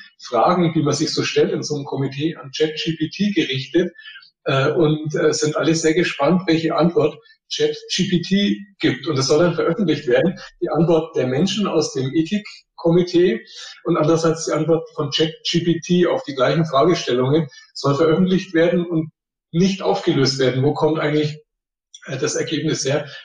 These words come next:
Und dann sollen die Leser mal raten und alle sind sehr gespannt,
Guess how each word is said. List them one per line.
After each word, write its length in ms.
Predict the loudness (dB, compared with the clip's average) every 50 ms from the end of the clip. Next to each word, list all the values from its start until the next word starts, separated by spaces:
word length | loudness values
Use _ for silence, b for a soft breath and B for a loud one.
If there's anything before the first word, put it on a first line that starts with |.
| B _
Und 80 | -6
dann 100 | -4 -2
sollen 220 | 0 0 0 0 0
die 80 | 0
Leser 540 | 0 0 0 0 0 0 0 0 -4 -6 -8 -4
mal 180 | 0 0 0 0
raten 440 | 0 0 0 0 -2 -4 -8 -10 b b b _
und 240 | -10 -8 -8 -8 -8 -8
alle 160 | -6 -4 -4 -2
sind 220 | -4 -4 -8 -6
sehr 140 | -6 -6 -4
gespannt, 400 | -4 -4 -4 -4 -4 -4 -4